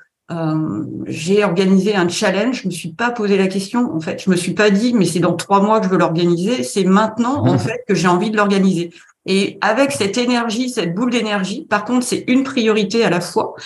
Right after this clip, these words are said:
Speaker 1: Je vais jusqu'au bout de mes événements, j'y vais à fond, mais je sais que ça a une date de fin. Eh bien, euh, voilà, on peut en organiser un, on se, l'énergie, elle, elle, elle, elle descend derrière, mais en tout cas, on reprend un nouveau projet. Moi, je suis, je suis quelqu'un, en fait, euh,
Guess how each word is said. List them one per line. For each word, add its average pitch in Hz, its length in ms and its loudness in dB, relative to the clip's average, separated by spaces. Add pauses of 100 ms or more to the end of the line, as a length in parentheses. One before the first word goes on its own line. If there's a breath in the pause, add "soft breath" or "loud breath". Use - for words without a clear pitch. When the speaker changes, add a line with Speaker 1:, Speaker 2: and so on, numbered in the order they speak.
(120)
Speaker 1:
Je - 100 -4
vais 185 60 4
jusqu'au 226 340 2
bout 226 100 6
de 233 60 6
mes 220 200 4
événements, 226 560 2 (380 loud breath)
j'y 185 240 2
vais 208 100 4
à 214 140 4
fond, 220 480 -6
mais 175 100 4
je 185 100 2
sais 190 140 -2
que 196 80 -6
ça - 80 -2
a 190 40 2
une 175 120 4
date 175 240 2
de 185 120 2
fin. - 380 -4 (600 loud breath)
Eh 202 120 4
bien, 233 540 2
euh, 180 460 2
voilà, 220 500 2
on 165 160 -4
peut 233 180 0
en 226 80 2
organiser 190 560 0
un, 240 400 0
on 190 60 -4
se, 175 300 -4 (320 loud breath)
l'énergie, 190 560 2
elle, 180 160 2
elle, 170 260 -2
elle, - 400 -8 (460)
elle 156 100 -4
descend 208 420 0
derrière, 226 520 2
mais 185 80 4
en 175 60 4
tout - 120 -8
cas, 233 300 0
on 175 180 0
reprend 233 480 2
un 208 60 2
nouveau 202 260 0
projet. 196 580 -2
Moi, 202 200 2
je 196 80 0
suis, 202 240 -4
je - 520 -4
suis 196 60 -2
quelqu'un, 262 340 2
en 262 80 2
fait, 240 280 0
euh, 175 220 0